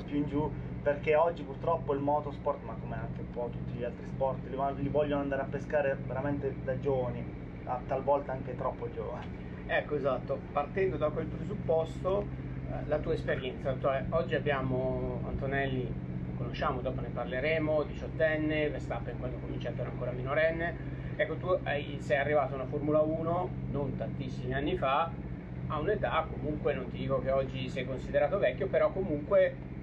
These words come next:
Speaker 2: già piuttosto avanzata rispetto agli standard attuali.
Speaker 1: Beh sì, io debuttai in Formula uno all'età di ventidue anni, e all'epoca era giovanissimo, eh, per quell'epoca.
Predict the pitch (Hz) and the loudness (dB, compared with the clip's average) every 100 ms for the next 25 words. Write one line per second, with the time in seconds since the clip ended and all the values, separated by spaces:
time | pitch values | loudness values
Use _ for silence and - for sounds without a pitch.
0 | - 170 214 - 139 - 143 143 131 - | 0 2 2 0 -4 0 0 0 -2 0
1 | 139 135 - - 123 120 - 120 117 113 | 0 0 -4 -4 -4 -4 -4 -4 -4 -4
2 | - - 107 - - - 165 180 143 160 | -4 -6 -6 -6 -4 -2 -2 0 2 6
3 | 147 131 131 127 123 127 - - 131 - | 6 6 6 2 0 -6 -4 0 0 0
4 | 135 139 151 180 156 131 135 139 131 131 | -6 -2 -2 2 0 2 0 -2 -2 -6
5 | 127 139 135 127 127 131 156 170 143 127 | -4 -4 -4 -4 0 2 2 0 -2 -4
6 | - - - - - 131 127 113 113 110 | -6 -6 -6 -6 -2 -2 -2 -4 -4 -4
7 | 120 - - 67 - - - - - - | -6 -6 -6 -6 -6 -6 -6 -6 -6 -6
8 | - - - 117 123 - 127 - 127 123 | -6 -6 -6 -4 -4 -2 -4 -2 0 2
9 | 113 - - - | 2 0 -4 -4